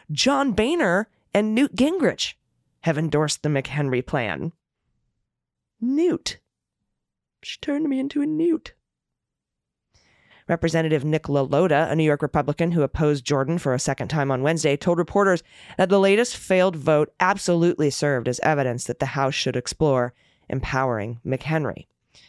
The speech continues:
Representative Carlos Jimenez of Florida also voiced his support for a move by his party to give McHenry more power and open the House and get business done.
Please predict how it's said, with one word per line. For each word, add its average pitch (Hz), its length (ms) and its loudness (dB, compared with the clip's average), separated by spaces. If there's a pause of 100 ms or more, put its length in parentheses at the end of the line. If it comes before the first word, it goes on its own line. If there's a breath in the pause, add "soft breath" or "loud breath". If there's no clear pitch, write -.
(440 soft breath)
Representative 160 580 0
Carlos 147 380 0
Jimenez 180 500 0
of 127 80 -6
Florida 190 440 0 (260 loud breath)
also 156 280 2
voiced 143 300 0
his 143 100 -2
support 135 380 -2
for 147 120 0
a 143 60 2
move 143 220 2
by 139 120 0
his 143 140 -2
party 143 280 0
to 165 80 0
give 151 160 0
McHenry 147 420 0
more 135 180 0
power 156 380 2 (320 loud breath)
and 196 240 2
open 190 500 2
the 156 200 -2
House - 600 -2 (300)
and 143 200 -2
get 151 360 -2
business 143 420 0
done. 127 520 -2